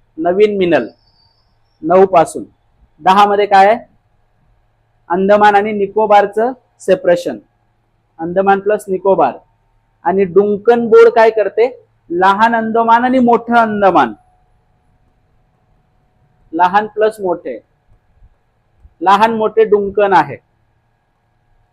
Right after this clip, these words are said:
आठ, नऊ, दहा आणि डुंकन बोर्ड. क्लिअर? आठ कसं लक्षात ठेवणार आहे तुम्ही? मामी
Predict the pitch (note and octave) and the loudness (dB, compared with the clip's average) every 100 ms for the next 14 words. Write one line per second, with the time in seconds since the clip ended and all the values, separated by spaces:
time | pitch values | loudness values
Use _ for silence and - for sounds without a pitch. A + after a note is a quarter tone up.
0 | _ _ _ _ _ - F3 G3+ G3 G3 | _ _ _ _ _ 0 2 2 -2 -2
1 | G3 A3 F3 F3+ F3 G3+ F3+ G3 G3+ F3 | 2 2 4 4 4 4 2 0 -4 -4
2 | D3 C3+ A2 G2 _ _ _ _ - F3+ | -4 -4 -6 -14 _ _ _ _ -4 0
3 | A#3+ - _ _ _ _ _ _ _ _ | 0 -2 _ _ _ _ _ _ _ _
4 | _ _ _ F3 G3+ - A3+ A#3 A3 A3+ | _ _ _ 0 0 0 -2 0 -2 -2
5 | A3 G#3 G#3+ G#3+ G#3+ A3 C#4 _ _ _ | -2 2 2 2 -2 -4 -8 _ _ _
6 | _ - - - _ D#3+ F3+ F3+ D#3+ | _ -20 -20 -20 _ -2 0 2 0